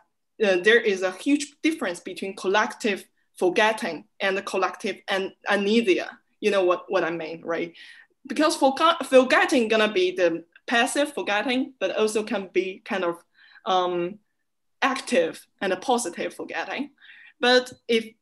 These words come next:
we, um, you know, we, when we come to collective amnesia, it's gonna be some kind of, you know, we are forced to forget something what have already happened in the past. So there is a huge difference between these two.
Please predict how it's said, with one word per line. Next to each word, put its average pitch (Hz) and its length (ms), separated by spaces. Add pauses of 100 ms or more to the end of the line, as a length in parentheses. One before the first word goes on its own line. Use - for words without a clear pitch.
we, 214 460
um, 196 500 (280)
you 196 100
know, 175 240 (140)
we, 214 180 (260)
when 220 240
we 226 80
come 247 320
to 196 240
collective 220 500
amnesia, 233 600
it's 180 180
gonna 196 200
be 185 120
some 180 280
kind 180 200
of, - 160 (460)
you 196 80
know, 170 160
we 190 200
are 196 140
forced 214 420
to 180 220
forget 185 560
something 170 480
what 196 220
have - 360
already 196 380
happened 202 480
in 175 80
the 165 80
past. - 380 (300)
So 208 160
there 220 220
is 214 200
a 185 80
huge 302 380
difference 180 380
between 175 280
these 160 180
two. - 260